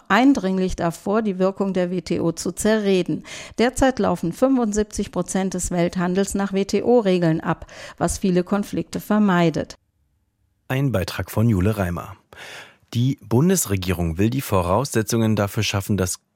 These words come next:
Speaker 2: künftig klimaschädliches Kohlendioxid in bestimmten Branchen abgeschieden und gespeichert werden kann. Das soll dann auf hoher See geschehen und Ann-Kathrin Büsker fasst für uns einmal die Position der Regierung und die von Umweltverbänden zusammen.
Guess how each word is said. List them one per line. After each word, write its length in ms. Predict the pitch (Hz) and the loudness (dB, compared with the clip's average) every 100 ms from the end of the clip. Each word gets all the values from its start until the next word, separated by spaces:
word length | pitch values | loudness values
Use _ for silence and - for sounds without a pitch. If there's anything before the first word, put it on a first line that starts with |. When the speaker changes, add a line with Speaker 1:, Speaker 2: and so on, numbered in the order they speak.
| - | -2
Speaker 2:
künftig 560 | 123 160 - 113 117 | 0 0 0 -2 -2
klimaschädliches 960 | - 131 165 160 - 123 120 113 123 - | -2 0 2 0 0 -2 -2 -4 -4 -4
Kohlendioxid 1000 | - 110 123 101 90 82 - 92 87 - | 0 2 0 0 0 -2 -4 -4 -4 -6
in 140 | - 92 | -4 -2
bestimmten 500 | 85 120 160 - 85 | -2 -2 -2 -4 -4
Branchen 480 | 82 107 120 98 - | 0 0 0 -2 -4
abgeschieden 680 | 143 - - 139 101 95 98 | -6 -8 -4 -2 -2 -2 -2
und 220 | 90 87 | -2 -2
gespeichert 580 | 107 - 107 131 95 - | -4 -2 -2 0 -4 -2
werden 240 | 78 82 | -4 -4
kann. 320 | 80 80 80 - - | -6 -6 -8 -8 -2
Das 280 | 107 - - | 0 0 0
soll 280 | 95 101 | 0 0
dann 200 | 95 92 | 0 -2
auf 280 | 95 101 - | -2 -4 -4
hoher 260 | 98 92 85 | -2 -2 -2
See 240 | 90 123 | 0 0
geschehen 480 | 139 92 - 98 98 | 0 0 0 0 -2
und 320 | - 107 - | -2 -4 -4
Ann-Kathrin 540 | 113 147 - - 139 117 | -4 -4 -4 -2 -2 0
Büsker 340 | 170 - 120 | 0 0 -2
fasst 240 | - 113 | -2 -4
für 100 | - | -2
uns 220 | 95 107 - | -2 -2 -2
einmal 300 | 104 98 92 | -2 0 0
die 100 | 92 | -4
Position 540 | 104 92 85 92 87 | -2 -4 -2 0 0
der 120 | 82 | -2
Regierung 520 | 82 87 131 127 117 - | -4 -4 -2 0 -2 -2
und 420 | 131 170 - - | 0 0 -2 -4
die 240 | 101 101 - | 0 0 -4
von 180 | - 143 | -4 -2
Umweltverbänden 720 | 101 90 - 80 80 80 90 | 0 0 0 -2 -4 -4 -4
zusammen. 480 | 127 107 78 78 | -2 0 -2 -8